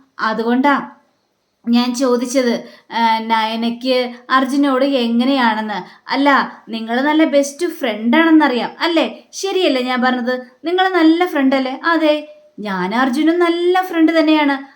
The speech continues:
"ആ, വെരി ഗുഡ്, എനിക്ക് അതറിഞ്ഞാ മതി. പിന്നെ അർജുൻ്റെ ജീവിതം നന്നായിട്ട് കാണണമെന്ന് നിനക്ക് ആഗ്രഹമില്ലേ നയന?" എന്ന് ചോദിച്ചു കഴിഞ്ഞപ്പോൾ, "തീർച്ചയായിട്ടും അർജുൻ്റെ ജീവിതം നന്നായിട്ട് പോകണമെന്ന് തന്നെയാണ് എൻ്റെ ആഗ്രഹം. പക്ഷെ എന്ത് ചെയ്യാം,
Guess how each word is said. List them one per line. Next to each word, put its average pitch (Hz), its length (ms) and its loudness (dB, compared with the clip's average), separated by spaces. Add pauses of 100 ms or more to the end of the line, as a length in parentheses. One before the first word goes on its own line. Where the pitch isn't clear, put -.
(180)
"ആ, 285 80 4 (440)
വെരി 330 320 0
ഗുഡ്, 214 260 -6 (300)
എനിക്ക് 208 380 -6 (360)
അതറിഞ്ഞാ 226 520 2
മതി. 269 460 0 (340)
പിന്നെ 226 520 -4 (180)
അർജുൻ്റെ 339 420 0
ജീവിതം 247 560 -2 (280)
നന്നായിട്ട് 254 680 0
കാണണമെന്ന് 277 640 2 (360)
നിനക്ക് 392 260 -4
ആഗ്രഹമില്ലേ 269 600 2
നയന?" 226 560 -2
എന്ന് 269 140 0
ചോദിച്ചു 294 260 -4
കഴിഞ്ഞപ്പോൾ, 311 200 0
"തീർച്ചയായിട്ടും 330 840 0 (380)
അർജുൻ്റെ 339 400 0
ജീവിതം 254 500 -2
നന്നായിട്ട് 269 480 0
പോകണമെന്ന് 262 680 -2
തന്നെയാണ് 254 380 0
എൻ്റെ 214 340 -4
ആഗ്രഹം. 214 500 -2
പക്ഷെ 262 240 -6
എന്ത് 285 340 0
ചെയ്യാം, 240 420 -2